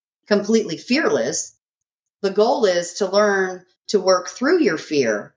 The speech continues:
and take it to the Lord and trust what's gonna happen. But it takes work for us to work through our fears.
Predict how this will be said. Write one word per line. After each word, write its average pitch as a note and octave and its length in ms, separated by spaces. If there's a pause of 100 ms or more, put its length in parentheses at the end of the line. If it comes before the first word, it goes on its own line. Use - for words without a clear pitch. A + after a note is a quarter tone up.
and F3 160
take G#3 240
it A3 120
to G3 120
the F3 100
Lord F3+ 460
and D#3+ 160
trust - 400
what's D#3 220
gonna D#3 180
happen. F#3 640 (460)
But G3 180
it G#3 100
takes - 400
work A#3 420
for - 280
us - 240
to F#3 180
work F3+ 420 (180)
through A3 340
our C#3+ 160
fears. - 680